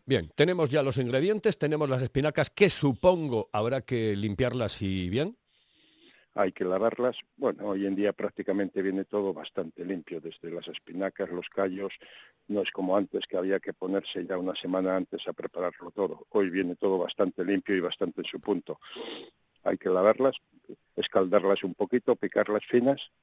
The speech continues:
Speaker 2: y luego echarlas a cocer con los garbanzos.
Speaker 1: Con los garbanzos, única y exclusivamente. Es decir, ese es el paso principal,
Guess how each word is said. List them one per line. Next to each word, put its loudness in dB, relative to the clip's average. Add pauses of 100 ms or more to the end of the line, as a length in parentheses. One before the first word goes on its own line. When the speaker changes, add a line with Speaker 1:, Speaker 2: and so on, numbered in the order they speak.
(480)
Speaker 2:
y -2
luego 6
echarlas 2
a -2
cocer -2
con 2
los -2
garbanzos. -4 (180)
Speaker 1:
Con 2
los 4
garbanzos, 0
única 2
y 4
exclusivamente. 0
Es 0
decir, 0
ese 0
es 0
el 2
paso 0
principal, 0